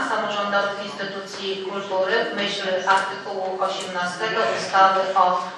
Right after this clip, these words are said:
organizowaniu i prowadzeniu działalności, e, kulturalnej, z tym, że na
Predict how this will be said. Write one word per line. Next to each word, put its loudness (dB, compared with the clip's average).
organizowaniu 0
i -12
prowadzeniu -2
działalności, 0
e, -6
kulturalnej, 0
z -14
tym, -2
że 2
na 4